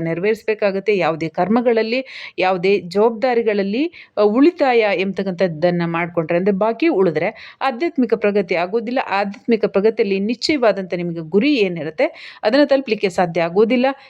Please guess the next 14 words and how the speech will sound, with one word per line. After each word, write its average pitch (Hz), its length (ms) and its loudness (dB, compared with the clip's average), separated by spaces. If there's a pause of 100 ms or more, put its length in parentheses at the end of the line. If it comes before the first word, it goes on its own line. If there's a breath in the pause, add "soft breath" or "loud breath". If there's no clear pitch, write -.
(100)
ನಿಮ್ಮ 262 200 4
ಜವಾಬ್ದಾರಿಗಳು 269 680 0
ಪೂರ್ತಿ 262 360 0
ಆಗುವವರೆಗೆ 226 500 2 (560 loud breath)
ಮತ್ತೆ 269 280 0
ನಿಮ್ಮ 233 260 0
ಕರ್ಮಗಳು 240 480 2
ಬಾಕಿ 202 320 -2
ಇರುವವರೆಗೆ 202 960 2
ಈ 247 140 2
ಭೂಮಿ 240 340 2
ಮೇಲಿಂದ 185 360 0
ಮುಕ್ತಿ 175 360 -2
ಸಿಗೋದಿಲ್ಲ. 208 540 2